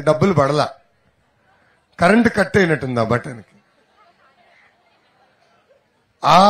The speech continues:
వ్యక్తి తల్లిల్ని ఇబ్బంది పెడుతున్నాడు. ఇంట్లో ఇద్దరు కానీ ముగ్గురు బిడ్డలుంటే ఎవరిని బడికి పంపించాలో, ఎవరిని ఇంట్లో పెట్టుకోవాలని నిర్ణయించే పరిస్థితి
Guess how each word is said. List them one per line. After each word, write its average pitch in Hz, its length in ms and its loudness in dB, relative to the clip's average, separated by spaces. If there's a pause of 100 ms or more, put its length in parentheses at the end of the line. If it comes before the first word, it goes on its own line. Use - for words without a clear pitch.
(140)
వ్యక్తి 185 380 -2 (1200)
తల్లిల్ని 208 480 2
ఇబ్బంది 147 280 -8
పెడుతున్నాడు. 101 400 -20 (1500)
ఇంట్లో 208 260 2 (120)
ఇద్దరు 208 320 2
కానీ 202 240 4
ముగ్గురు 175 320 -2
బిడ్డలుంటే 180 500 -4 (720)
ఎవరిని 208 460 4 (100)
బడికి 185 300 2
పంపించాలో, 185 500 -4
ఎవరిని 190 280 0
ఇంట్లో 190 260 -6
పెట్టుకోవాలని 165 520 -8
నిర్ణయించే 156 420 -8 (100)
పరిస్థితి 156 420 -14